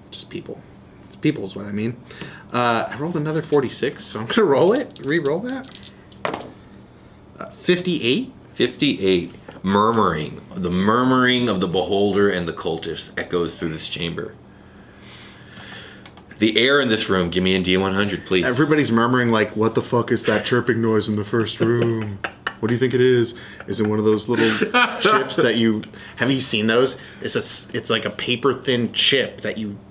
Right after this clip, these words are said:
Speaker 1: you put under a surface that makes,
Speaker 2: Uh-huh.
Speaker 1: like, a chirping sound.
Speaker 2: Mm-hmm.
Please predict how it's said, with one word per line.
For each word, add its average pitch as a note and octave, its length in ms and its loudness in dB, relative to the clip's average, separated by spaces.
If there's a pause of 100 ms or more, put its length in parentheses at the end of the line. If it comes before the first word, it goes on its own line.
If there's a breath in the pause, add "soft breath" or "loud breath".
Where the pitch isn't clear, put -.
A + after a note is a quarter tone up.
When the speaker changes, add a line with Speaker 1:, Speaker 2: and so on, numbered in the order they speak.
(240)
Speaker 1:
you A2+ 120 -4
put C3+ 300 0
under A#2+ 260 2
a G#2+ 40 2
surface B2+ 460 2
that G#2+ 180 -2
makes, A2+ 160 0
Speaker 2:
Uh-huh. A2 100 2
Speaker 1:
like, - 80 -2
a G2+ 100 -4
chirping B2 440 0
sound. A2 420 -6
Speaker 2:
Mm-hmm. F#2+ 200 -2